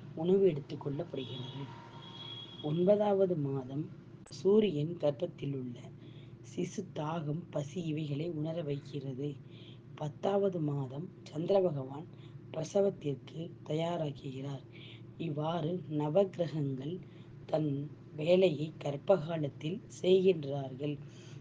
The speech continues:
இதில் ராகு பகவான் நீண்ட குடல்களாகவும், கேது பகவான்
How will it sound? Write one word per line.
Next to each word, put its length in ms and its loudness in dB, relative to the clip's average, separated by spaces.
இதில் 320 0
ராகு 440 2
பகவான் 540 2
நீண்ட 440 2
குடல்களாகவும், 1040 2
கேது 480 6
பகவான் 540 4